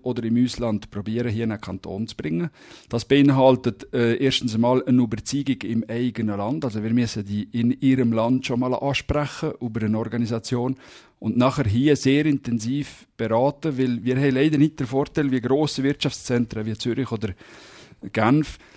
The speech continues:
die aufgrund von ihrem Image die Firmen anziehen. Wir müssen jeden einzeln überzeugen. Und das ist sehr, äh, harte Knochenarbeit, weil da kommt sehr viele Einzelfragen,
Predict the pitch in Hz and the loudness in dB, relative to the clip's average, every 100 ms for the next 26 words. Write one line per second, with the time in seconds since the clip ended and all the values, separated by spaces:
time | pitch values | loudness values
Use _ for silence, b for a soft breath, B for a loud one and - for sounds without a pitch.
0 | B - 120 - 131 - 135 156 - 123 | B -2 0 0 -2 -2 2 2 2 2
1 | 123 123 160 202 214 170 - - 123 - | 4 4 4 4 4 2 -2 -4 -2 0
2 | 131 233 - 117 117 - 113 104 135 151 | 2 2 0 -4 -6 -4 -4 0 2 4
3 | 175 - 131 127 127 120 120 123 - 104 | 2 2 2 2 2 0 2 0 0 -6
4 | 92 - _ 120 113 101 - 98 - 104 | -6 -10 _ -6 -4 -6 -4 -4 -6 -6
5 | 127 170 - 165 175 170 - _ _ 139 | -4 -2 0 0 0 -2 -10 _ _ -2
6 | 139 131 139 147 147 - 147 - 143 139 | 0 0 -2 -2 -4 -2 -2 -2 -6 -4
7 | - 127 113 113 123 123 104 117 - 123 | -4 -4 -6 -4 -2 -2 -4 -8 -6 -6
8 | - 123 117 110 113 110 110 - 104 101 | -2 -4 -4 -6 -4 -6 -8 -8 -6 -6
9 | 104 101 | -6 -10